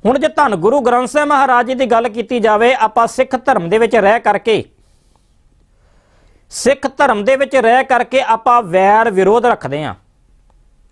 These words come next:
ਮੁਸਲਮਾਨਾਂ ਨਾਲ ਵੈਰ ਵਿਰੋਧ ਰੱਖਦੇ ਹਾਂ, ਹਿੰਦੂਆਂ ਨਾਲ ਵੈਰ ਵਿਰੋਧ ਰੱਖਦੇ ਹਾਂ,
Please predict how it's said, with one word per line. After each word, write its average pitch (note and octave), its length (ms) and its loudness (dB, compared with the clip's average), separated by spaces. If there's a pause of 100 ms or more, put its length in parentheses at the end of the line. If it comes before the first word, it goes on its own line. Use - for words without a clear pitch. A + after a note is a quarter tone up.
(840)
ਮੁਸਲਮਾਨਾਂ G3 680 0
ਨਾਲ A#3+ 140 0
ਵੈਰ A#3 200 0
ਵਿਰੋਧ B3 300 0
ਰੱਖਦੇ B3 360 -2
ਹਾਂ, B3 120 -6 (1600)
ਹਿੰਦੂਆਂ F#3 340 2
ਨਾਲ C4 180 2
ਵੈਰ B3+ 220 0
ਵਿਰੋਧ B3+ 300 0
ਰੱਖਦੇ B3+ 360 -2
ਹਾਂ, C4 100 -6